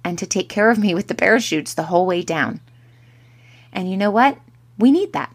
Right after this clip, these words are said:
We're human. We all need to step outside of our comfort zone, and sometimes we need that little push. What you bring to the table is the trust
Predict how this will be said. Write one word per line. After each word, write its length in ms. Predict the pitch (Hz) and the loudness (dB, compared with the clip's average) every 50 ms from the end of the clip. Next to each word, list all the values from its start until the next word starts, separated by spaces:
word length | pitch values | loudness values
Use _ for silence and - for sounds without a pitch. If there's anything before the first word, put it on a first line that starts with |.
| _ _ _ _ - | _ _ _ _ -2
We're 100 | 202 262 | -2 -2
human. 400 | 254 - 330 330 294 - - 160 | -2 -2 0 2 2 2 2 0
We 140 | 175 196 208 | 0 2 4
all 140 | 220 247 | 4 4
need 180 | 240 226 190 160 | 4 2 0 -4
to 80 | - 160 | -8 -10
step 440 | - - - - - - 277 269 | -10 -12 -14 -8 -2 -2 -2 0
outside 380 | - 269 240 - - - 185 175 | 0 0 0 0 0 0 0 0
of 80 | 170 160 | 0 0
our 80 | 156 | -2
comfort 460 | - - - 165 - - 180 180 - | -4 -4 -6 -8 -6 -4 -6 -6 -4
zone, 240 | - 220 233 262 240 | -2 0 2 2 2
and 120 | 180 165 - | 0 -2 -4
sometimes 520 | - 233 233 233 - 277 277 330 - - | 0 0 0 2 2 0 -2 -2 -2 -6
we 80 | 196 143 | -4 -4
need 180 | 151 170 - | -4 -4 -2
that 200 | - - - - | -4 -4 -4 -4
little 200 | 156 175 190 208 | -4 -4 -2 -4
push. 420 | 208 - - - - - - - - _ _ _ - - - - - - - - - - _ _ _ _ | -4 -4 -8 -8 -8 -8 -14 -16 -18 _ _ _ -20 -20 -20 -20 -20 -20 -20 -20 -20 -20 _ _ _ _
What 160 | - 175 - | -2 -2 -2
you 320 | 180 175 170 190 269 349 339 | -2 -2 0 4 4 4 4
bring 300 | 247 196 175 165 165 151 | 4 2 0 0 0 -2
to 80 | 165 | -4
the 100 | 156 - | -4 -6
table 540 | 143 - - 160 160 160 160 156 151 147 - - | -6 -6 -6 -4 -4 -4 -2 -4 -4 -4 -6 -8
is 200 | 170 156 147 - | -10 -10 -8 -10
the 100 | - - | -12 -10
trust 840 | - - - - - 170 185 269 330 - - - - - - - | -10 -10 -6 -2 2 2 2 2 0 -2 -8 -10 -12 -12 -14 -18